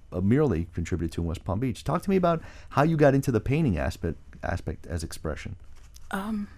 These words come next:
Speaker 2: it, it was always there. I,
Speaker 1: Hmm.
Speaker 2: I have, uh, paintings that I did when I was in first grade
Speaker 1: Oh,
Speaker 2: that
Speaker 1: okay.
Speaker 2: where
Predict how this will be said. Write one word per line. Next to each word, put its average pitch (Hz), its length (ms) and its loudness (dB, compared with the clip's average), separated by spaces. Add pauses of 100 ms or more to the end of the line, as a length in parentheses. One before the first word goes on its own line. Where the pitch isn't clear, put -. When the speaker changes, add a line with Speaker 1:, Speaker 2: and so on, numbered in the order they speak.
(460)
Speaker 2:
it, 202 160 2
it 220 80 10
was 226 180 6
always 170 420 2
there. 147 420 -4
I, 165 140 4
Speaker 1:
Hmm. 143 80 4
Speaker 2:
I 180 100 4
have, 180 420 0 (180)
uh, 151 280 -2 (840)
paintings 170 500 6
that 156 120 2
I 156 120 2
did 156 400 2
when 151 120 2
I 151 60 2
was 151 180 0
in 156 260 2
first - 360 4
grade 139 460 6
Speaker 1:
Oh, 113 80 4
Speaker 2:
that 139 260 6 (200)
Speaker 1:
okay. 151 280 2
Speaker 2:
where 165 220 6